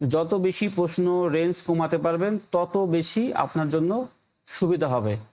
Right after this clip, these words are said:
প্রিপারেশন নিতে। এ, এ, এই জন্য, আহ, আমি ঠিক সেইভাবেই এটা গোছানোর চেষ্টা করেছি এবং আমি আশা করি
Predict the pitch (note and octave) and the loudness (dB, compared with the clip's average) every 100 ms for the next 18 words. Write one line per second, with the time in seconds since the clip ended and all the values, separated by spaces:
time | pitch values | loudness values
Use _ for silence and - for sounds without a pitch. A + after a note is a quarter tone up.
0 | _ E3 E3 D#3+ E3 D3 C#3+ B2+ A2 A2 | _ -2 0 0 0 0 0 0 -2 -4
1 | - _ _ _ - B2+ A#2+ A2 - C3+ | -10 _ _ _ -2 0 0 0 0 0
2 | B2+ - - - - F3 G3+ A3 A#3 G#3 | 0 -2 -6 -14 -2 0 2 0 0 0
3 | - D3+ D3 - D#3+ F#3+ F#3 G3 - _ | 0 0 0 0 0 0 0 -2 -6 _
4 | _ _ _ _ - _ - - G#3 G3+ | _ _ _ _ -20 _ -6 -4 0 0
5 | F#3 F#3 G#3+ G#3+ - E3+ D#3+ - D#3 E3+ | 2 2 2 0 0 0 0 -2 -2 0
6 | F3 F3+ - F3+ F3+ F#3 G#3 F#3 F#3 F3 | 0 0 0 0 0 0 0 0 0 0
7 | G#3+ F#3 A3 A3+ A#3 | 0 -2 0 0 -2